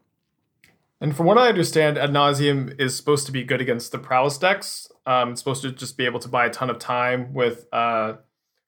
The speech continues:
Phyrexian Unlife, Angel's Grace. It, honestly, that wasn't my impression,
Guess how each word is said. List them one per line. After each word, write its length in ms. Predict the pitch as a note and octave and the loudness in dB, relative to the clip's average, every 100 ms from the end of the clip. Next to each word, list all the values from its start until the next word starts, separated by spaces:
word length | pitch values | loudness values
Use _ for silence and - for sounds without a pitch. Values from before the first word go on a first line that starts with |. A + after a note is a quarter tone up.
| - | 0
Phyrexian 360 | C#3 C3+ C#3 | 0 2 -2
Unlife, 580 | B2+ B2+ A#2+ A#2+ A#2+ A#2 | 0 -2 0 0 0 0
Angel's 300 | A#2 A#2 A2 | -6 -6 -8
Grace. 480 | - A#2 A2+ A2 - - _ _ _ - | -4 -2 -2 -4 -12 -18 _ _ _ -4
It, 140 | D3+ - | 0 4
honestly, 300 | C4 C4+ G#3 | 4 4 4
that 180 | E3 B2+ | 6 6
wasn't 260 | E3+ D#3+ B2+ | 4 4 4
my 180 | C3+ | 4
impression, 680 | B2+ A2 B2 A#2+ D3+ D#3 C3+ | 4 2 -2 0 0 0 -4